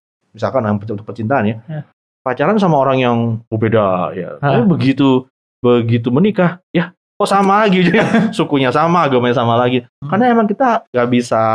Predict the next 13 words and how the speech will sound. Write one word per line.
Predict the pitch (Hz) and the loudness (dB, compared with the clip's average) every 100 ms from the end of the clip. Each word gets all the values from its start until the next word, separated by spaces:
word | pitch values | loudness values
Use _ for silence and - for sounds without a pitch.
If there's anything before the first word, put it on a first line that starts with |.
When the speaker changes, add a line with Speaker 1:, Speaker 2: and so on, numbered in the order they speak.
| 104 | 0
Speaker 1:
abaikan, | 110 107 233 139 120 139 | 0 0 -2 -2 -8 -6
Speaker 2:
Hmm. | 143 143 170 | -6 0 0
Speaker 1:
kesamaan | 202 214 208 190 185 185 | 0 -2 0 2 2 2
itu | 202 | 0
menarik. | 285 254 277 254 - _ _ | -2 -2 -4 -8 -12 _ _
Speaker 2:
Kesamaan | 185 226 226 262 | -2 0 2 2
itu | 294 | 0
menarik | 294 285 294 | 2 2 2
ya? | - | 0
Speaker 1:
Kesamaan | 165 123 117 139 | 0 0 0 0
itu | 151 | 0
menarik. | 156 185 180 | 0 0 2
Speaker 2:
Oh. | 170 165 165 | 2 0 -2